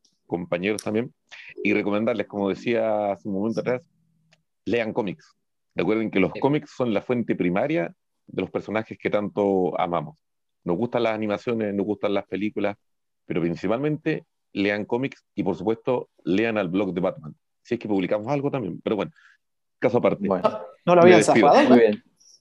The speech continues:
Speaker 2: Muy de acuerdo. <laughs> Bueno,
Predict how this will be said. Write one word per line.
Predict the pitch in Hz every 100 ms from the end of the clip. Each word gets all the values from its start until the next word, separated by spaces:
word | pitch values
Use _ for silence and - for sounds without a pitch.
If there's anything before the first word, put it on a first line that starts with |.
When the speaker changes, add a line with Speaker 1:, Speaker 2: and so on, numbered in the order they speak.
| - - 175
Speaker 2:
Muy | 120 135
de | 123
acuerdo. | 107 95 95 -
<laughs> | - 135 - - _ _ _ _ _ - _ _ _ _
Bueno, | - 110 90